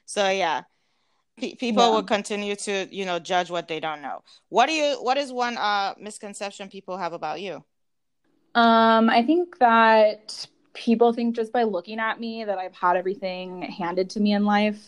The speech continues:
Speaker 2: and that I've, you know, had a really easy ride to where I am.
Speaker 1: Mm-hmm.
Speaker 2: Obviously,
Speaker 1: But,
Speaker 2: is
Speaker 1: but it definitely was
Speaker 2: part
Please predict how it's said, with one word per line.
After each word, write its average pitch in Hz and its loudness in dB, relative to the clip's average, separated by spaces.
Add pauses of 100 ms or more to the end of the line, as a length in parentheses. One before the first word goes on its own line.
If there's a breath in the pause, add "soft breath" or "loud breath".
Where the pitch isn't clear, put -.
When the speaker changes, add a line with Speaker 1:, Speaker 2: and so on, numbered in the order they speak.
(160)
Speaker 2:
and 185 -4
that 175 0
I've, 175 2 (120)
you 202 -4
know, 180 0
had 190 4
a 185 6
really 185 2
easy 175 0
ride 175 2 (460)
to 220 -10
where 196 -4
I 196 -4
am. 226 -4 (180)
Speaker 1:
Mm-hmm. - -20 (260)
Speaker 2:
Obviously, 190 -8
Speaker 1:
But, 151 -4
Speaker 2:
is - -20 (120)
Speaker 1:
but 170 0
it 175 0
definitely 196 2
was 196 0
Speaker 2:
part 185 2